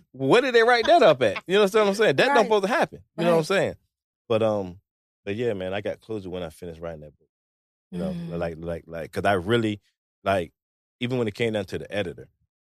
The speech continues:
Speaker 1: the editor just did the grammar, but she also said, um, you know, because my wife was saying, "Hey, you can't, um, you don't supposed to say it like that." And I was like, "But that's the way I say it." And then
Speaker 2: Right.
Speaker 1: the editor said, "No,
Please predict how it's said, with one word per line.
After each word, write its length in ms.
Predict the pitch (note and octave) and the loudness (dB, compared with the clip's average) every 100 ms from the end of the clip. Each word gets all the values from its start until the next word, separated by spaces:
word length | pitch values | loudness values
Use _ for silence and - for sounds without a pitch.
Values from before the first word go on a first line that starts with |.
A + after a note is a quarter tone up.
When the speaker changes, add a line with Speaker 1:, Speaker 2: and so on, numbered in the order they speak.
| _ _ _ _ _ _ _ - | _ _ _ _ _ _ _ -14
Speaker 1:
the 160 | F2+ | -6
editor 380 | A#2 D3 B2 A2+ | -2 0 0 0
just 420 | F#2 G2+ G2 - F#2 | -2 -6 -6 -12 -10
did 200 | F#2+ C#2+ | -10 -10
the 80 | |
grammar, 520 | D#2 F#2+ A2+ A#2 C#3+ - _ _ _ _ _ _ _ _ _ F#2+ | -8 -4 -4 -6 -10 -18 _ _ _ _ _ _ _ _ _ -10
but 100 | F2+ | -4
she 140 | A2+ | 0
also 280 | A2 - F#2+ | -2 -2 -10
said, 420 | - G#2 F#2 F2 | -6 -4 -4 -6
um, 440 | F2+ F2 D#2+ C2+ G1+ _ _ _ _ F#2+ | -8 -10 -10 -16 -20 _ _ _ _ -14
you 100 | F#2+ | -10
know, 280 | E2 D#2+ _ _ - | -10 -12 _ _ -20
because 220 | F2+ G#2 | -8 -6
my 100 | G2 | -2
wife 220 | G2+ G#2 | -2 -2
was 100 | F2+ | -6
saying, 320 | - F2+ D#2+ - _ _ _ | -12 -10 -12 -16 _ _ _
"Hey, 60 | F2 | -10
you 140 | A#2 | -10
can't, 280 | - F3 D3+ | -4 -4 -4
um, 420 | D3 D3 C3 A#2 - _ _ _ _ _ _ _ | -4 -4 -6 -10 -18 _ _ _ _ _ _ _
you 60 | - | -6
don't 60 | F#3 | -2
supposed 180 | G3 | -2
to 20 | D3 | -2
say 160 | F#3+ G3 | 0 0
it 80 | D3 | 2
like 240 | C3 F#2+ | -2 -2
that." 220 | G#2 D#2+ _ _ _ _ _ _ _ _ _ | -6 -6 _ _ _ _ _ _ _ _ _
And 100 | F#2 | -6
I 60 | A#2+ | -4
was 160 | B2+ A#2 | -4 -2
like, 260 | G2+ D#2 E2+ | -2 -2 -8
"But 100 | G2+ | -10
that's 120 | A2+ | -10
the 80 | A2+ | -8
way 100 | G#2+ | -8
I 40 | |
say 240 | F#2 F#3+ G3+ | -6 -8 -8
it." 140 | - _ - | -12 _ -10
And 100 | A2 | -6
then 80 | G2+ | -2
Speaker 2:
Right. 60 | |
Speaker 1:
the 40 | A#2 | 0
editor 200 | D3+ A2+ | -2 -4
said, 380 | - G#2 E2+ - | -6 -4 -6 -10
"No, 360 | C#3+ E3+ F2+ | -4 -4 -4